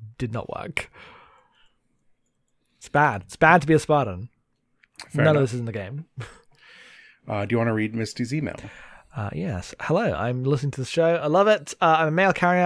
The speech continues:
Speaker 1: and having a good pod to listen to on my route keeps me sane. Thanks so much." Uh, yeah, thank you. I
Speaker 2: Thank you for delivering the mail, which, uh, is a hard job. I assume it's only gotten worse.
Speaker 1: Oh, <laughs> yes.
Speaker 2: Uh, our mail's gotten extremely sh-, slipshod over the past year,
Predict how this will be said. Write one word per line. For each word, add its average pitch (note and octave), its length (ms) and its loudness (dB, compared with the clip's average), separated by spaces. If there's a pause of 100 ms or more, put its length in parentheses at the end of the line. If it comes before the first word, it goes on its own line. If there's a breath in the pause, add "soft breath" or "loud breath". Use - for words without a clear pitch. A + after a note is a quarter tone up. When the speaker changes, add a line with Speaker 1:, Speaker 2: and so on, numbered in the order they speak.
Speaker 1:
and B2+ 200 -6
having E3 200 -4
a F3 40 -4
good E3+ 120 0
pod E3 180 0
to E3 60 -4
listen C#3+ 140 0
to D#3 60 -2
on D3+ 60 -2
my C#3+ 60 0
route C#3+ 180 0
keeps D3+ 220 -6
me D3 60 -8
sane. D3 260 -2
Thanks C#3+ 220 -6
so F#3 100 -6
much." F3+ 240 -8 (260 loud breath)
Uh, A#2+ 160 -6
yeah, G3 200 -6
thank G#3+ 240 -8
you. F2 240 -8
I C3 200 -8 (280 loud breath)
Speaker 2:
Thank A3+ 240 4
you C4 160 10
for E3 160 4
delivering F#3 340 4
the D#3 60 2
mail, E3 300 8
which, A#2 220 2
uh, B2+ 240 8
is A2 120 2
a A2+ 100 4
hard D#3+ 260 6
job. B2+ 440 6
I C3 100 2
assume D3+ 240 4
it's - 160 0
only E3 180 4
gotten D3 280 2
worse. D3 260 4
Speaker 1:
Oh, D3 120 6
<laughs> - 40 2
yes. E3 400 8
Speaker 2:
Uh, A2 400 2
our E3 220 6
mail's E3 260 4
gotten D3+ 240 6
extremely D3+ 400 4
sh-, - 140 -2
slipshod D3+ 640 4
over D3 100 4
the C3 80 -2
past C#3 320 2
year, C#3 440 4